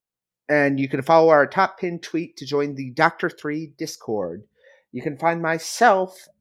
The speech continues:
uh, online, uh, Twitter as Alkaline underscore cat, K A T, uh, Twitch and Blue Sky, or just Alkaline Cat, one word.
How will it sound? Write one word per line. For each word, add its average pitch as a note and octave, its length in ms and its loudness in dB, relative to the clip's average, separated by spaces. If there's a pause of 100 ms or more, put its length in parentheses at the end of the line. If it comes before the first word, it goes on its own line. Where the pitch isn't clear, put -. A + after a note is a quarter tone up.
uh, C3 380 2 (100)
online, C#3+ 880 -4
uh, B2 300 -4 (180)
Twitter F3+ 840 -2 (180)
as C3 640 -4
Alkaline C#3+ 800 -4
underscore C3 480 -8
cat, G3+ 280 -8 (140)
K B2 280 -4
A B2+ 40 -6
T, A3 460 -10 (520)
uh, C3+ 240 0
Twitch E3+ 380 -6
and C#3 120 -6
Blue D3+ 180 -4
Sky, F3+ 380 2
or C3+ 200 2
just B2 280 -10
Alkaline C3 320 -4
Cat, C3+ 300 -2
one B2+ 200 -4
word. D3 500 0